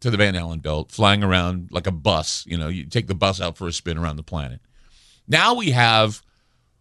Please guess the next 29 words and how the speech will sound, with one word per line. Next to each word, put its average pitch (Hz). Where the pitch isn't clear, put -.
Galactic, 139
the 120
Galactic 127
founder, 87
Virgin 117
Galactic, 101
Branson, 123
Richard 107
Branson. 90
He 196
became 156
the 123
first 117
billionaire 104
founder 107
astronaut 101
of 87
the 90
space 107
set. 85
And 107
then 104
Jeff 110
Bezos 87
is 139
going 139
to 123
blast 110
off 104